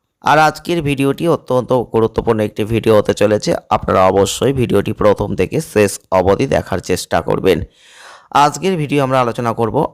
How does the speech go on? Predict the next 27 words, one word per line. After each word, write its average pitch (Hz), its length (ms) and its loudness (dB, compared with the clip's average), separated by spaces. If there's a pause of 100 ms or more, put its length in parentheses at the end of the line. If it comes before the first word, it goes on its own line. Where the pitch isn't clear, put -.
আগস্ট 110 400 2
মাস 120 160 -2 (400)
শুরু 104 220 0
হয়ে 101 180 2
গেছে, 87 300 -2 (180)
আর 123 140 2
আগস্ট 139 380 2
মাসেই 127 340 -2
কিন্তু 117 320 -4 (400)
লক্ষ্মীনারায়ণ 101 680 2
রাজযোগের 90 500 2
সুফল 120 420 0 (180)
পাবেন 117 280 0 (200)
মাত্র 113 320 -2 (120)
পাঁচ 92 300 2
রাশির 95 380 0 (440)
জাতক 92 400 0
বা 127 120 0
জাতিকারা। 85 560 0 (460)
তাই 143 180 4
আজকের 131 400 0
ভিডিওটি 113 440 -2 (380)
অবশ্যই 107 480 2
স্কিপ - 320 -8
করে 98 180 -2
দেখবেন 82 380 -2
না। 85 140 0